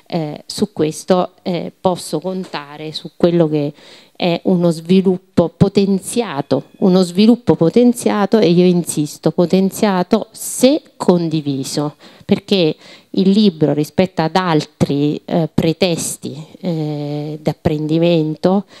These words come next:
eh, ha la possibilità di essere maggiormente condiviso. Il bambino che si mette e gioca,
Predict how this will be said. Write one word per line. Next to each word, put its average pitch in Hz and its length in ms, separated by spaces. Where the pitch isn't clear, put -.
eh, 170 380
ha 208 180
la 165 160
possibilità 214 960
di 165 160
essere 165 840
maggiormente 160 800
condiviso. 170 540
Il 143 80
bambino 175 400
che 165 100
si 170 160
mette 160 500
e 165 300
gioca, 160 560